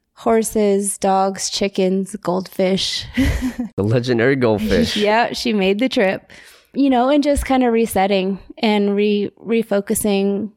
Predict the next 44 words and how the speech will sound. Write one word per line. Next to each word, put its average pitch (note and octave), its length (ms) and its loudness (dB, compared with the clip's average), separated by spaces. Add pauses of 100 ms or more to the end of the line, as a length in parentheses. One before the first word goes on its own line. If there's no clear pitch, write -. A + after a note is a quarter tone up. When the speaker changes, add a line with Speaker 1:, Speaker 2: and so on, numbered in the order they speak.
(540)
Speaker 1:
our G#3 200 0
why F#3 600 0
and G3+ 240 -2
what F#3 160 2
it F#3 160 -2
was F#3+ 480 -2
that - 160 -6
we G3 100 0
wanted F3+ 380 -4
for - 120 -6
our F3+ 160 -2
family. - 560 -8 (760)
Speaker 2:
Yeah, A#2 140 2
I - 20 2
think E3+ 160 0
in C3+ 80 0
the A2 80 0
years A#2+ 240 2
leading A2 240 2
up G#2+ 160 0
to G2+ 160 -2
it, F#2 100 -2
so G2 480 0 (320)
just B2+ 200 -2
to C#3 60 0
give A2 180 0
context A2+ 540 0
to A2 80 -4
new A2 180 2
listeners, G#2+ 580 0 (540)
our A2 160 2
last B2 460 0
episode G2+ 540 0
from G#2 120 -2
our F#2 80 2
first G2+ 300 -2
run F#2+ 520 0
ended, G2 440 0
uh, F2+ 360 -4
May G2 280 0
twenty, G2 340 -2 (540)
May A#2 260 2
of A#2 80 0
twenty-one. F#2 640 -2